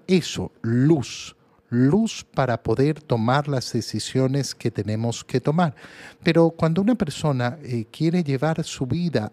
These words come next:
a través de puras señales, y esto sucede, eh, en muchas personas, entonces, claro, eh, lo que está buscando es aquello de lo cual hablábamos el día de ayer, esa seguridad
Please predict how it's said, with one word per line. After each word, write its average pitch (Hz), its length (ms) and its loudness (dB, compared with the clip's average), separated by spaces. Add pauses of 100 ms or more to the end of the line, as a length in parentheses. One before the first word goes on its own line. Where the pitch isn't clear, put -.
a 127 120 0
través 117 600 0
de 123 100 4
puras 233 540 2
señales, 95 760 -8
y 120 120 -4
esto 113 400 0
sucede, 113 760 0
eh, 101 280 -4
en 101 160 -6
muchas 107 420 -4
personas, 110 580 -4 (380)
entonces, 202 400 -2
claro, 143 480 0 (480)
eh, 143 240 0
lo 160 180 4
que 170 120 -4
está 226 260 0
buscando 143 640 0
es 156 180 -2
aquello 165 380 0
de 143 100 2
lo 110 140 2
cual 160 400 2
hablábamos 139 800 0
el 101 460 -4
día 127 280 2
de 123 100 0
ayer, 170 280 4 (540)
esa 170 420 0
seguridad 190 1160 2